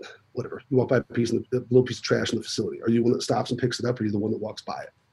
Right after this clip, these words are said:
You know, and it's just, you know, living, living your life in, in that way. And I think, I think that stuff's important. You know, we, we talk about a lot with my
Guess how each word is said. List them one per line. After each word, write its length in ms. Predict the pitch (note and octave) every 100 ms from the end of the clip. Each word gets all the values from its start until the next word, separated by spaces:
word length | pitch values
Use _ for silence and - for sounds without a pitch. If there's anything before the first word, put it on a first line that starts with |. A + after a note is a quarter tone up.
| -
You 100 | A2
know, 180 | G#2 G#2 - - - -
and 240 | C3 A#2 A2
it's 160 | G#2
just, 220 | - - - A#2+
you 100 | B2
know, 80 | A#2
living, 240 | G2 C3 C#3
living 240 | C3+ B2+
your 80 | A2+
life 420 | G#2+ B2 - - -
in, 220 | C3+ B2+ B2+
in 160 | B2+ C3
that 280 | - -
way. 300 | C3 C3+ C#3 - _ _ _ _ _ _ -
And 80 | B2
I 60 | A2+
think, 240 | C3+ C#3
I 40 |
think 220 | - - -
that 120 | C3+
stuff's 220 | - C#3
important. 340 | A2 - - A2+
You 60 |
know, 40 | A2+
we, 160 | B2+ B2
we 100 | -
talk 180 | B2 C3
about 200 | - A2
a 40 | G#2+
lot 240 | A2+ -
with 120 | -
my 120 | A2